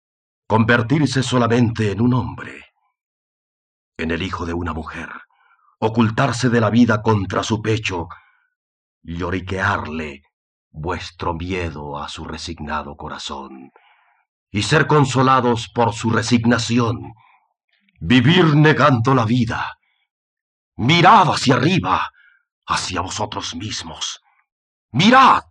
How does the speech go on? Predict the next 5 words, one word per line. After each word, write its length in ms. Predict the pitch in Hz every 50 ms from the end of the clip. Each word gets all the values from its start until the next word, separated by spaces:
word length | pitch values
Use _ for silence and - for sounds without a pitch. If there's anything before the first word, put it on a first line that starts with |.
| _ _ _ _ _ _ _ _ _ _ _ _ _ _ _ _ _ _ _ _ _ _ _
Ha 200 | - 113 127 123
aparecido 640 | 123 120 127 127 120 113 113 - 117 123 117 117
una 240 | 120 120 113 120 117
nueva 280 | 110 104 101 107 101 92
estrella. 680 | 82 - - - 98 101 90 78 73 76 73 - -